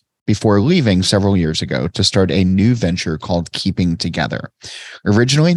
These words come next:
it was operating out of Chicago and focused on mixed culture, rustic, and Belgian-inspired beers. Now, she and her partner, Pat Fahey, have purchased a property in New Mexico and plan to open a brewery and tasting room.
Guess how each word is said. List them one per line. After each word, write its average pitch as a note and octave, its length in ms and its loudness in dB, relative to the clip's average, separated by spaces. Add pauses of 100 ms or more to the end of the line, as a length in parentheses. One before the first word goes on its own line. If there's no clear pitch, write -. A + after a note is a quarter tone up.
it A#2 80 2
was F#2+ 180 2
operating G2+ 420 2
out F2+ 120 0
of F2+ 80 -6
Chicago F2+ 760 -4
and G2+ 180 -2
focused G2+ 420 0
on F#2 220 0
mixed G2+ 300 -2
culture, B2+ 500 0 (280)
rustic, G2 560 -2
and F#2+ 200 0
Belgian-inspired F2 1080 -4
beers. F2 500 0 (560)
Now, G2 300 4 (160)
she - 160 0
and A2+ 100 4
her C3+ 100 4
partner, A2+ 480 0
Pat F#2+ 220 -2
Fahey, F2+ 380 -2 (200)
have G2+ 200 -4
purchased G2+ 340 -2
a G2+ 60 -2
property G2 400 -2
in F#2+ 100 0
New F#2+ 80 0
Mexico G2 600 -2 (340)
and F#2+ 220 2
plan A2 320 2
to C3+ 160 0
open G2+ 200 2
a F#2 40 2
brewery G2 560 0
and F#2+ 200 -2
tasting F2+ 440 -4
room. G1+ 320 -10